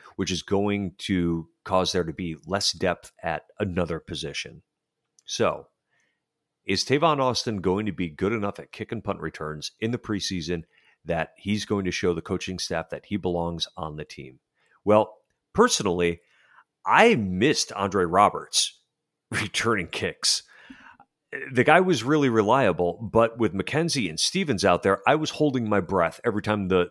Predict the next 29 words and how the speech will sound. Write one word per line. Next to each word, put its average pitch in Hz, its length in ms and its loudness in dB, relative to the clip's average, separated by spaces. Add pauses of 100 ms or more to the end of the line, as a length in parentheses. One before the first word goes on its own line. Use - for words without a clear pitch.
the 87 140 -2
kick - 300 -8
was 85 180 -2
in 82 80 -6
the 82 160 -6
air. 76 240 -10 (640)
Micah 147 300 2
Hyde, 135 480 2 (340)
yeah, 95 240 0 (160)
he - 180 -8
was 120 200 0
good 208 260 4
at 190 180 6
it, 175 240 0
but 135 300 6 (420)
do 131 120 0
you 127 160 2
really 196 400 2
want 135 640 0 (180)
one 127 220 0
of 120 80 -2
your 120 100 0
best 104 320 2
defenders 95 720 -2 (160)
taking 95 320 -2
hits - 540 -4 (180)
on 95 120 -2
punt 95 200 -4
returns? 95 380 -4